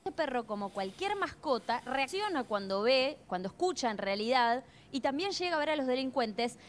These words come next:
reacciona ladrando. ¿Qué es lo que hacen los delincuentes? Le disparan. Le disparan a este perrito, a la mascota de Liliana. Tercera secuencia, ingresan a la habitación. Vos sabés que Liliana está postrada. De hecho, tiene cuidadoras,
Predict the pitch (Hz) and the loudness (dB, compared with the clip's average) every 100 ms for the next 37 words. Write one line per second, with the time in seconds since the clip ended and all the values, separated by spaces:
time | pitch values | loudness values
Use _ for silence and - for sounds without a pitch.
0 | - 277 311 - 440 453 277 240 330 254 | -6 0 0 0 -4 0 0 2 2 2
1 | 196 175 - - 415 415 392 370 359 349 | 2 0 -2 -8 -4 -2 -2 -2 -2 -2
2 | 285 247 247 311 330 330 294 269 247 - | -2 -2 -2 -4 -2 -2 -2 -4 -6 -2
3 | 320 240 185 160 - - - - - - | -2 0 -4 -8 -16 -20 -20 -20 -20 -18
4 | - 254 277 277 - 330 339 359 - - | -6 0 0 0 -2 0 0 -2 -8 -20
5 | - 247 262 302 330 277 240 247 294 247 | -4 0 0 -2 -6 -2 -2 0 -2 0
6 | 233 220 220 - - 311 320 339 302 240 | 2 2 0 -4 -4 -2 0 0 2 0
7 | 240 247 233 202 180 - - - 359 359 | 0 0 2 2 -2 -8 -20 -6 -2 -2
8 | 339 - 440 440 - 320 349 311 247 240 | -4 -6 -4 -4 -4 -4 -2 -2 -2 -2
9 | 247 254 359 381 349 294 240 247 - 330 | -2 -2 -4 -2 -2 0 0 -2 -4 -2
10 | 262 226 302 349 330 302 269 311 349 - | 0 0 0 0 -2 -4 -2 -2 -4 -4
11 | 320 320 247 294 302 220 170 165 - - | -4 -4 -4 0 2 2 0 -4 -18 -20
12 | - - - - - - 269 262 320 262 | -20 -20 -20 -20 -10 0 0 2 -4 -2
13 | 262 262 - 220 202 185 262 277 220 220 | -2 -2 -4 -2 2 4 6 6 4 2
14 | 233 | 0